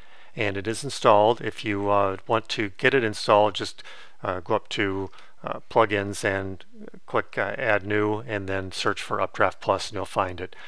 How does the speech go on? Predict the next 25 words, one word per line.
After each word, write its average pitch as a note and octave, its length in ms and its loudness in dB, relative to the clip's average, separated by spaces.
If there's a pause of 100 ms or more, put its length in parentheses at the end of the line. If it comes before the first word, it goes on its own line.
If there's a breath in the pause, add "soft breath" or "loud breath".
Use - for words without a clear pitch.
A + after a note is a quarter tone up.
(300 loud breath)
If A2+ 200 -4
you G2+ 100 -2
buy A#2 280 8
it, G#2+ 180 4
you G2+ 240 -2
actually G#2 240 -2
use F2+ 100 -6
a F#2+ 60 -8
totally G#2 260 0
different G2+ 260 -6
version G2 300 -2
that G#2 80 -10
you G2 80 -12
download, F#2+ 480 -2
but - 120 -10
this - 200 -8
is G#2 80 -12
the G2+ 80 -8
free G#2 220 -2
version. F2+ 420 -6 (680 loud breath)
We'll - 80 -12
click - 180 -2
on C#3 140 2
Settings B2 480 4
here, B2+ 320 0